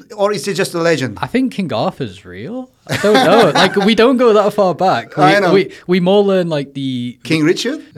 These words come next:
Speaker 2: I don't know. There's
Speaker 1: You
Speaker 2: probably
Speaker 1: don't
Speaker 2: a,
Speaker 1: know?
Speaker 2: there's probably a lot of King Richards.
Speaker 1: So many, because that King Richard one, King Richard two, King
Speaker 2: Yeah.
Speaker 1: Richard three, so many, one, two, three, 很多哎。
Speaker 2: Yeah. Recently, um, I've been learning a lot about, you know, like, the Vikings.
Speaker 1: I know Vikings.
Speaker 2: Um,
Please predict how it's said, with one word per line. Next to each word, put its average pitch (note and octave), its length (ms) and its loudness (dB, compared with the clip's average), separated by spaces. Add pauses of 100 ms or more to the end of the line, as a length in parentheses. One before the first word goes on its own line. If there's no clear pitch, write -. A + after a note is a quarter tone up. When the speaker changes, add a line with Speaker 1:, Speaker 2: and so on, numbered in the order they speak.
(120)
Speaker 2:
I A2 60 -16
don't D#2+ 160 -16
know. G#2+ 120 -8
There's G2 100 -10
Speaker 1:
You - 40 -20
Speaker 2:
probably F#3 140 -2
Speaker 1:
don't F3 140 0
Speaker 2:
a, - 20 -4
Speaker 1:
know? F3+ 180 -4
Speaker 2:
there's C#3 140 -10
probably C#3+ 200 -4
a G2+ 80 -6
lot A2 200 -8
of G#2 60 -16
King G2+ 180 -8
Richards. G2+ 580 -14 (260)
Speaker 1:
So E3+ 280 -6
many, D#3 200 -4
because D#3 280 -2
that E3+ 140 -2
King E3 180 -2
Richard D#3 320 -4
one, D#3+ 240 -2
King D#3+ 200 -6
Richard D#3 320 -4
two, E3 160 -4
King E3 180 -6
Speaker 2:
Yeah. D#3+ 60 -4
Speaker 1:
Richard D#3+ 280 -4
three, E3+ 340 -4 (300)
so - 260 -8
many, F3+ 280 -8 (240)
one, E3+ 200 -8
two, F3+ 120 -4
three, E3 200 -6
很 C3+ 160 0
多 E3 240 0
哎。 A2+ 200 -4
Speaker 2:
Yeah. G#2+ 380 -6 (200)
Recently, A#2+ 760 -6 (520)
um, G#2+ 380 -6
I've A2+ 120 -12
been A#2 220 -6
learning A#2+ 260 -4
a A2+ 60 -8
lot A2+ 320 -8
about, G#2 440 -10
you A#2+ 60 -14
know, B2 140 -6
like, A#2 160 -6
the G#2+ 60 -14
Vikings. B2+ 680 -12 (280)
Speaker 1:
I F#3+ 100 -2
know D#3+ 140 -4
Vikings. C3+ 480 -6
Speaker 2:
Um, A#2+ 160 -4